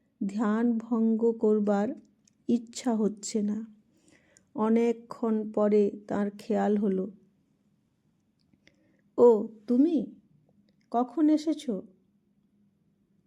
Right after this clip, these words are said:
"অনেকক্ষণ এসেছি। আমায় ডাকলে না কেন?" আর উত্তর দিলেন না। এরকম অভিনিবেশ আমরা বুঝি,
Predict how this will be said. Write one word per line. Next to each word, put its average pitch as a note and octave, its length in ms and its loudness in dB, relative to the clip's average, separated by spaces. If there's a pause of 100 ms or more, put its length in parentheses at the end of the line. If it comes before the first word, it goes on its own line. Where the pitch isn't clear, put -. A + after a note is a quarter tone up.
(640)
"অনেকক্ষণ B3 760 -2
এসেছি। G#3 560 -4 (640)
আমায় C4+ 300 4
ডাকলে A3 460 0
না C#4 140 0
কেন?" D4 240 0 (1400)
আর G3+ 260 -4
উত্তর G3 420 -6
দিলেন F#3 380 -4
না। G3 280 -6 (800)
এরকম A3+ 640 2
অভিনিবেশ G3 960 -2 (200)
আমরা G3 360 -2
বুঝি, F#3 560 -6